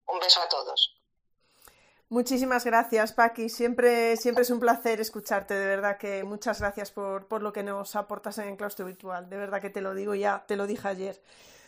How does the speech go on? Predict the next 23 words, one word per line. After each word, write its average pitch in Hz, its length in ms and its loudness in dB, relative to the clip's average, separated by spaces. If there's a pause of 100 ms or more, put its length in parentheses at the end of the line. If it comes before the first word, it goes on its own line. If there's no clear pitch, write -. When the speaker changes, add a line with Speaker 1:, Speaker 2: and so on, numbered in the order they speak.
Speaker 2:
Bueno, 240 440 4
por 247 160 6
favor, 247 520 8
si 254 220 2
alguien 269 320 4
más, 277 480 2 (140)
eh, 233 340 2
quiere 240 200 2
to-, 247 300 0
coger 240 220 0
la 233 140 4
palabra, 226 420 8
recordad 202 380 0
que 240 100 -4
este 240 140 -2
space 233 380 -2
ya 220 260 2
queda 214 260 0
ahí 220 160 0
para, 196 720 2 (300)
para 214 180 8
el 208 80 6
recuerdo, 226 640 2